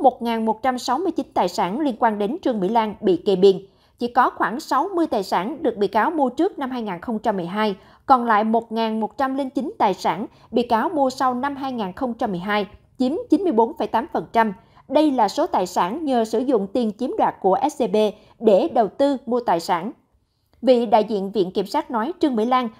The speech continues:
là nữ doanh nhân đầu tiên dùng thủ đoạn tinh vi để chiếm đoạt số tiền lớn như trên. Về quan điểm của luật sư cho rằng S T B lấy đâu ra tiền để cho bị cáo Trương Mỹ Lan chiếm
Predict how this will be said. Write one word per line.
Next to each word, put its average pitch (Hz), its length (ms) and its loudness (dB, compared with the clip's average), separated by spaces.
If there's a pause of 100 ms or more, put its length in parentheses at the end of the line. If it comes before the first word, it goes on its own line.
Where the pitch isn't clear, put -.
là 254 140 6
nữ 226 300 2
doanh 302 180 0
nhân 302 240 -4
đầu 208 140 4
tiên 269 260 -2 (240)
dùng 254 300 2
thủ 269 160 0
đoạn 220 200 4 (100)
tinh 320 180 0
vi 311 380 2
để 214 280 4 (100)
chiếm 320 160 -4
đoạt 262 200 0
số 311 200 -4
tiền 175 200 -4
lớn 208 260 0
như 233 100 0
trên. 208 260 2 (760)
Về 269 160 8 (100)
quan 330 200 4
điểm 226 240 2
của 254 140 2
luật 269 160 0
sư 294 240 -2
cho 277 100 -2
rằng 208 240 -2 (400)
S - 160 -4
T 220 100 2
B 214 40 4 (320)
lấy 269 300 4
đâu 330 260 8
ra 330 120 2
tiền 240 280 0 (220)
để 185 240 4
cho - 160 -2
bị 190 120 -2
cáo 220 340 -2
Trương 247 160 2
Mỹ 185 100 0
Lan 214 280 2
chiếm 214 120 0